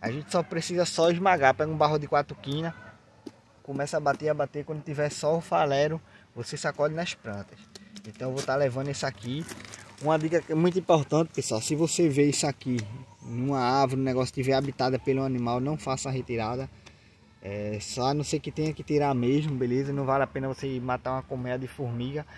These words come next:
pra fazer isso também, não é legal, beleza? Então, como essa casa aqui, ó, ela tá no chão aqui, ó. Então a gente vai tá levando, beleza? E quando eu for lá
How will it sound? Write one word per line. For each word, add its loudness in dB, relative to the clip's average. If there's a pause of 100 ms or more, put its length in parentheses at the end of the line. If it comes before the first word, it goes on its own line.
(420)
pra 0
fazer -2
isso -2
também, -4
não 0
é 4
legal, 2
beleza? -4 (300)
Então, -4
como -4
essa -4
casa 0
aqui, -2
ó, 0
ela -6
tá -4
no 0
chão -2
aqui, -2
ó. -2 (1500)
Então -2
a 0
gente -4
vai 0
tá 0
levando, -2 (480)
beleza? 4 (360)
E 0
quando 6
eu 4
for 2
lá 4